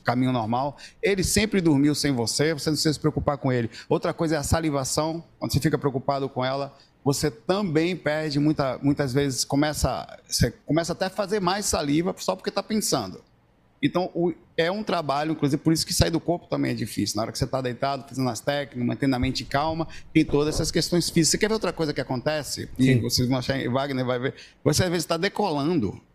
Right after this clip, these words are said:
Speaker 1: Aí você ainda não tá acostumado com o processo. E você decola com os olhos fechados, porque o corpo astral segue a flutuação do corpo físico, como a posição que o corpo físico tava.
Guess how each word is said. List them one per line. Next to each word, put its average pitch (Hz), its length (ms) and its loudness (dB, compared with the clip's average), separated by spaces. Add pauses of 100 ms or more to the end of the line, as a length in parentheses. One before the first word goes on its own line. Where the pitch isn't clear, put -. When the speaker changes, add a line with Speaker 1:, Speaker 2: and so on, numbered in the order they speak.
(200)
Speaker 1:
Aí 139 160 0
você 143 240 2
ainda 147 140 2
não 139 100 0
tá 131 120 -2
acostumado 123 440 0
com 127 80 -6
o 113 40 -4
processo. 139 680 -4 (260)
E 135 60 4
você 170 220 4
decola 170 420 0
com 185 160 -4
os 156 120 0
olhos 143 260 -2
fechados, 170 580 0
porque 165 300 0
o 147 60 2
corpo 143 340 -2
astral 175 320 -2
segue 151 540 -2 (360)
a 131 280 0
flutuação 147 760 0
do 196 100 -4
corpo 190 320 -2
físico, 160 200 0
como 180 200 2
a 160 60 -2
posição 160 320 0
que 175 80 -4
o - 20 0
corpo 175 240 -2
físico 185 300 0
tava. 139 340 -2